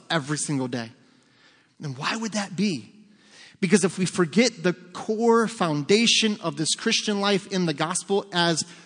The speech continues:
Christ coming to us, Christ forgiving us, his grace over our sin, if we forget that even for a moment, we start to think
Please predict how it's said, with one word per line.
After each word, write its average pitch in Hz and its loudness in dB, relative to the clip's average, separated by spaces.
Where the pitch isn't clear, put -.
Christ 180 2
coming 175 4
to 165 -2
us, 214 4
Christ 208 0
forgiving 151 2
us, 214 2
his 240 6
grace 220 2
over 156 2
our 208 0
sin, 214 0
if - -8
we 196 4
forget 202 0
that 190 4
even 247 0
for 233 4
a 214 6
moment, 196 4
we 170 0
start 226 -2
to 208 -6
think 208 0